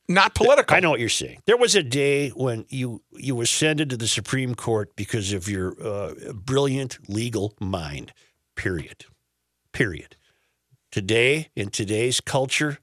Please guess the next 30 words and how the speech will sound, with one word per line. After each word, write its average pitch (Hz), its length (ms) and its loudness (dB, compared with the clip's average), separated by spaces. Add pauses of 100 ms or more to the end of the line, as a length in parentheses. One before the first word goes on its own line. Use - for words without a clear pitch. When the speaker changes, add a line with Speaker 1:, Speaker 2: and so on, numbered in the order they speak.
(560)
Speaker 2:
and 101 140 -8
it's 107 140 -6
been 117 220 2
this 117 240 -2
way 107 160 0
for 104 200 -4
what, 90 220 -2
I 92 80 -4
suppose 98 320 -4
since 92 260 -4
at - 100 -6
least 101 240 -2
Clarence 104 340 -2
Thomas, 87 420 -6 (300)
in 110 140 -2
today's 127 440 0
culture, 117 560 -2 (380)
uh, 101 500 0
you 127 480 -2
ascend 127 600 0
to 123 100 0
the 104 280 -4
Supreme 120 600 -4
Court 98 400 -4 (100)
only 143 380 0
after 110 300 -4
a 101 100 0
bloody, 117 640 -2
bloody 101 460 -2
struggle. - 600 -6